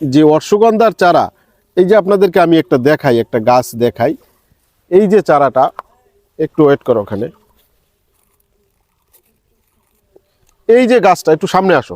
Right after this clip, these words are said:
সামনে আসো, এই যে গাছের চারা আর এই গাছের চারা দেখেন, একেবারে কিন্তু অনেক তফাৎ। অর্থাৎ কিন্তু এইটি এক, এক জায়গাতেই আমি বীজ ফেলেছিলাম।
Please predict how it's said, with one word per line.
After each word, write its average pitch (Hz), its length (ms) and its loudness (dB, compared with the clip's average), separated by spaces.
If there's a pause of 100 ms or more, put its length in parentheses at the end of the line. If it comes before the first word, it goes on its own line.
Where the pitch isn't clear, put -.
(140)
সামনে 151 220 0
আসো, - 180 -6 (460)
এই 220 180 4
যে 254 120 2
গাছের 185 340 0
চারা 170 300 0 (200)
আর 139 180 0
এই 202 140 2
গাছের 185 300 0
চারা 131 300 0
দেখেন, 139 320 -2 (460)
একেবারে 185 440 2
কিন্তু 165 240 -2
অনেক 151 280 0
তফাৎ। 110 320 -4
অর্থাৎ 151 240 -4 (680)
কিন্তু 175 180 -2
এইটি 196 400 0
এক, 175 200 0
এক 185 160 0
জায়গাতেই 208 380 0
আমি 185 120 0
বীজ 151 260 -2
ফেলেছিলাম। 123 500 -2